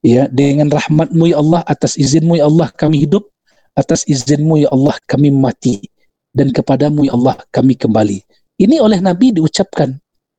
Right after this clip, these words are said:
selalu pagi sore. Kalau pagi, "Allahumma bika asbahna, wa bika amsayna, wa bika nahya, wa bika namutu, wa ilaika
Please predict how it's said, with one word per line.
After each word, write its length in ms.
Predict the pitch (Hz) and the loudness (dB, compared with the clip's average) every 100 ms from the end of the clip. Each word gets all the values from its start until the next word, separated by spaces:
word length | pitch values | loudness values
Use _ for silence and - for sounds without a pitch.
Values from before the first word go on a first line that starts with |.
| _ | _
selalu 560 | - - 185 214 196 131 - _ _ _ | -6 -2 0 0 -2 -4 -10 _ _ _
pagi 320 | - 135 139 | -4 -2 -2
sore. 400 | - 139 131 110 127 _ _ | -2 0 0 -2 -6 _ _
Kalau 240 | 127 131 | 0 0
pagi, 400 | 131 131 147 208 - | 0 -2 0 -2 -2
"Allahumma 560 | 123 131 143 131 139 | 0 2 0 0 0
bika 480 | 127 123 151 - 151 | 0 0 -4 -2 -2
asbahna, 880 | - - - 147 - 139 147 135 123 _ _ - _ | -2 -6 -2 -2 0 0 2 2 -2 _ _ -20 _
wa 140 | 127 120 | -2 0
bika 400 | 135 - 156 143 | -2 -2 -4 -2
amsayna, 720 | 127 - 151 143 139 135 127 - | -4 -2 0 2 2 0 -2 -2
wa 160 | 135 | 0
bika 320 | 123 131 - | 0 0 0
nahya, 640 | 143 147 151 - 143 147 131 - _ _ _ | 0 0 0 0 2 2 0 -6 _ _ _
wa 120 | 143 | -2
bika 320 | 139 135 156 147 | 0 -2 0 0
namutu, 560 | 143 143 139 - 139 | 0 2 0 0 0
wa 20 | |
ilaika 380 | 135 131 135 - | 2 2 0 0